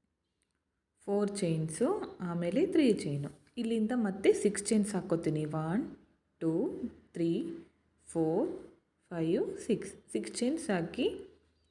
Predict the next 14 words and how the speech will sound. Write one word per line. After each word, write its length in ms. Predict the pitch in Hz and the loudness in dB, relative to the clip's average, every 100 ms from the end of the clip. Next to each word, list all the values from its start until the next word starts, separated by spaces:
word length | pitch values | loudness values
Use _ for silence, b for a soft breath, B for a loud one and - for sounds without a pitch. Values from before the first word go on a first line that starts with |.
| _ _ _ - | _ _ _ -4
ಯು 160 | 220 302 | 2 2
ಶೇಪಲ್ಲಿ 480 | - 226 214 202 208 | 4 4 4 6 6
ಬರೋ 260 | 185 175 175 | 6 4 2
ಥರ 200 | 175 175 269 | 2 0 0
ಫುಲ್ 280 | - 214 254 220 | 0 2 4 4
ಒಳಗಡೆ 460 | 165 165 165 143 - - | 6 6 4 2 0 -4
ನಾಲ್ಕು 440 | 175 180 190 214 - | -4 0 0 0 0
ಚೈನ್ 240 | 185 175 | 0 2
ಗ್ಯಾಪ್‌ಗೆ 460 | 165 160 156 - 269 - - - _ _ _ _ _ _ _ _ _ _ _ _ _ _ _ _ _ _ - | 2 0 -2 0 0 0 -8 -18 _ _ _ _ _ _ _ _ _ _ _ _ _ _ _ _ _ _ -12
ಹಾಕ್ಬೇಕು, 440 | 170 170 151 147 - | -10 -2 0 0 0
ಲಾಕ್ 260 | 175 160 160 | 0 0 0
ಮಾಡ್ಕೋಬೇಕು. 600 | 160 151 151 147 147 - 415 - - _ _ _ _ _ _ _ _ _ _ _ - | -2 0 0 2 0 -2 -4 -4 -16 _ _ _ _ _ _ _ _ _ _ _ -8
ಇದು 200 | 202 262 359 | -2 0 2
ಯು 180 | 214 | 2